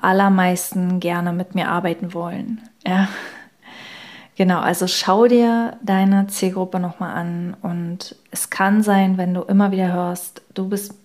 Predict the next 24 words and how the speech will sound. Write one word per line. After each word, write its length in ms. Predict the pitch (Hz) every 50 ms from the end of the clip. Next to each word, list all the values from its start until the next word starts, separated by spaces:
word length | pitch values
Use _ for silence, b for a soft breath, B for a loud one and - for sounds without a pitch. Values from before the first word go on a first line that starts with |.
| _ -
mir 160 | 214 190 185 185
zu 140 | - -
teuer" 380 | 175 - - 180 180 175 175 180
oder 160 | - 175 170
"Das, 340 | 170 196 - - - - -
deine 240 | - 180 170 175 170
Leistung 380 | 165 170 180 185 - - 208
ist 160 | 196 196 202 190
mir 100 | 185 185
zu 160 | - 180 -
teuer, 220 | - - 185 175
ich 140 | 170 175 -
kann 220 | - - 185 190
mir 140 | 202 202 196
dich 240 | 196 196 185 185 -
nicht 160 | 185 180 -
leisten", 560 | - 175 170 170 170 - - - 170 170 185 - B B B B B B B B B B B B B B B B _ -
dass 300 | 185 180 175 175 - -
da 140 | - 170 -
entweder 480 | - - 202 202 196 214 196 196 190
dahinter 360 | 185 185 175 175 180 190 185
steckt, 440 | 180 - - - 175 170 - - - - -
"Ich 180 | 214 - - -
habe 440 | 180 190 196 202 196 190 190 -